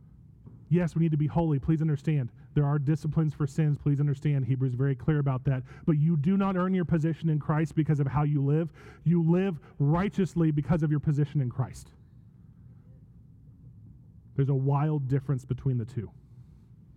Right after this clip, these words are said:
So as I prepare to conclude, this passage is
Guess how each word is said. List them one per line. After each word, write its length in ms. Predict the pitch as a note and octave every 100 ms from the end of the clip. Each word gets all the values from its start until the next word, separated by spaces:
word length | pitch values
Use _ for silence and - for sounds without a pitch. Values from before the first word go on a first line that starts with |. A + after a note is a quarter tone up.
| - - - - - - - - - - - - - - - -
So 120 | D#3+
as 80 | D#3
I 60 |
prepare 340 | D3 D#3+ D#3+ F#3
to 80 |
conclude, 500 | F#3 G3 C#3 D#3+ C#3+ C#3+ - - - - - - - - - - - - - - - - - - - - - - - - - - - -
this 200 | C3 E3
passage 480 | - E3+ E3 F3+ E3
is 160 | E3+